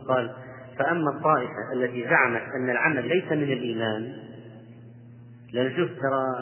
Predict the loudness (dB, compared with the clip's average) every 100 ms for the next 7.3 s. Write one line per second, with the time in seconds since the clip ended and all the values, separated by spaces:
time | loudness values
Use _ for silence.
0 | -8 -12 -16 -16 -14 -8 -4 -4 -2 2
1 | 4 4 2 -2 -2 2 0 0 -8 -8
2 | -6 -6 -4 -4 -4 -2 -2 -4 -8 -16
3 | -16 -18 -18 -18 -14 -2 0 2 2 2
4 | 0 0 0 4 4 2 -6 -6 -4 -6
5 | -12 -16 -16 -18 -20 -20 -20 -20 -20 -20
6 | -20 -20 -20 -8 -6 -4 -6 -6 -6 -8
7 | -10 -10